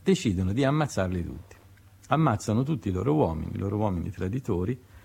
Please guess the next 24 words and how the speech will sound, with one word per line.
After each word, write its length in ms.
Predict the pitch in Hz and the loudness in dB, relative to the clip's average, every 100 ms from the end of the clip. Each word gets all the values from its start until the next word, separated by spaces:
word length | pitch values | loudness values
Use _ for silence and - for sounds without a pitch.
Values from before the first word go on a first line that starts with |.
| - - - | -20 -20 -8
salvo 360 | - 156 127 | 0 4 8
Ipsipile 800 | 165 165 - 120 - 131 143 - | 6 4 4 4 6 4 4 2
che 420 | - 160 151 135 117 | -2 2 4 4 0
si 720 | - - 139 135 120 110 98 | -4 -6 -2 0 2 2 0
commuove, 640 | - 139 131 117 127 104 92 | 0 2 4 4 4 4 2
insomma, 320 | 98 - 101 | -2 0 -2
pensa 460 | - 120 104 - 101 | 0 2 2 0 -4
che 100 | 95 | -2
non, 320 | 95 98 87 | -2 -2 -4
non 220 | 95 92 | -4 -6
può, 260 | - 110 87 | -4 -2 -2
non 140 | 85 | -4
ce 120 | - | -4
la 120 | 104 104 | -4 -2
fa 240 | 117 107 | 2 2
a 80 | 95 | 0
uccidere 520 | 95 - 110 90 87 | -4 -6 -4 -2 -4
tutti 280 | 85 98 131 | -4 -4 0
i 20 | |
maschi 480 | 113 87 90 - 101 | 0 0 -4 -6 -8
come 220 | 95 95 | -6 -6
fanno 380 | - 98 90 98 | -4 -2 0 0
le 120 | 123 | 0
altre 640 | - - 92 - 139 143 | -2 -6 -8 -6 -4 -4